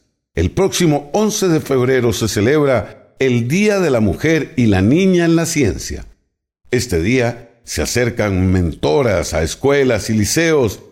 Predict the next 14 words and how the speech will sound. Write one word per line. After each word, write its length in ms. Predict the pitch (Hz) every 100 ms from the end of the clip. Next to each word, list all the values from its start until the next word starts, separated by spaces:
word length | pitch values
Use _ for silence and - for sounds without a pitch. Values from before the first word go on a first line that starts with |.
| -
y 140 | 127
muestran 540 | 123 156 170 - 143 120
que 100 | 131
detrás 480 | 123 101 165 160
de 140 | 131 139
cada 280 | 156 156 143
protocolo 560 | 139 127 131 160 143
exitoso 920 | 139 - 151 208 185 175 123 - - _ _ -
hay 220 | 135 131
mujeres 540 | 117 113 - 131 123
liderando 560 | 110 110 104 120 120 110
proyectos, 760 | - 78 113 143 - 135 120 - _ _ -
publicaciones, 1040 | 95 80 73 - - - 131 123 110 98 - - _
acreditaciones 1200 | 139 156 117 101 78 - - 120 110 98 80 -